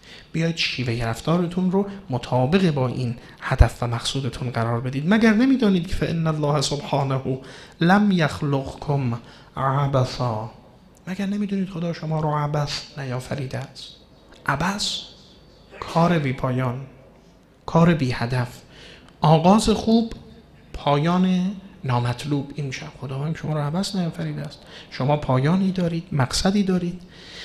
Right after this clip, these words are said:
ولم یترککم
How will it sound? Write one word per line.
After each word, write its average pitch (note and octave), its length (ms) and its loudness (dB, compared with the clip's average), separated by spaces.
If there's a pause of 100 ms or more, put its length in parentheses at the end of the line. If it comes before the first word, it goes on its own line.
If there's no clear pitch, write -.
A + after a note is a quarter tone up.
(1300)
ولم F#3+ 540 8
یترککم F3+ 1000 2